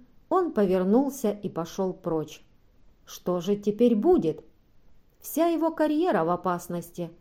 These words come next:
С тех пор, как жена вернулась, всё как будто шло хорошо.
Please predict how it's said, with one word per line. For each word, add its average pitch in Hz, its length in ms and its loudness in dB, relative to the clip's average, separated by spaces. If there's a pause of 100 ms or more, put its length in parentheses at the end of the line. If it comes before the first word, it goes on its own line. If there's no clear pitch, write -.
(360)
С - 120 -18
тех 208 260 2
пор, 240 240 6
как 202 180 0
жена 220 300 2
вернулась, 233 680 4 (340)
всё - 240 0
как 285 240 -2
будто 311 320 0
шло 262 220 0
хорошо. 269 640 -2